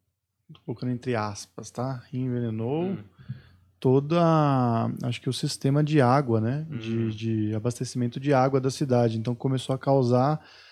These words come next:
Speaker 1: é, mal-estar, doenças e tal. Eu não lembro agora
Speaker 2: Eu
Speaker 1: se
Speaker 2: não
Speaker 1: che-,
Speaker 2: lembro
Speaker 1: se
Speaker 2: também.
Speaker 1: alguém chegou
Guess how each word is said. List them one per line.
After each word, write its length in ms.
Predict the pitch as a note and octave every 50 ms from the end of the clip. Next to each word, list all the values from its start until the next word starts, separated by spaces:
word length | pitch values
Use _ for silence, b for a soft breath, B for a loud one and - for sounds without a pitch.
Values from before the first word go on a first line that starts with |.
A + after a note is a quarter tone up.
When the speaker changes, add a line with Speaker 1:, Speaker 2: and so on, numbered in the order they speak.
| b b b b b b -
Speaker 1:
é, 380 | - A#2+ A#2+ A#2+ A#2+ A#2+ A#2+ A#2
mal-estar, 880 | A#2+ B2 B2+ C#3 C#3+ - - - C#3+ C3 C#3 D3 D#3 D3+ C#3+ B2+ A#2 A#2
doenças 640 | A#2+ A#2+ A#2+ A#2+ B2 C3 C3+ B2+ A2+ - - G#2
e 60 | G#2+
tal. 380 | G#2+ - - A2+ G#2+ G#2+ A2+ -
Eu 120 | C#3 B2+
não 320 | B2+ C3 C#3 C#3+ C#3+ C3+ C3+
lembro 340 | C3 C3 C#3+ D3+ C#3 A#2+
agora 340 | A#2 G#2 G#2+ A2+ A#2 A2+ G#2+
Speaker 2:
Eu 40 | G#2+
Speaker 1:
se 140 | G#2+ A#2+ A#2+
Speaker 2:
não 60 | A#2+
Speaker 1:
che-, 120 | B2 B2 C3+
Speaker 2:
lembro 140 | C#3 A#2 A2+
Speaker 1:
se 60 | -
Speaker 2:
também. 140 | C#3+ C3 B2+
Speaker 1:
alguém 280 | B2 A#2 A#2+ B2+ C#3 C#3
chegou 720 | - - C#3+ C3 B2 A#2+ B2 B2 B2+ C#3 D3+ D#3 -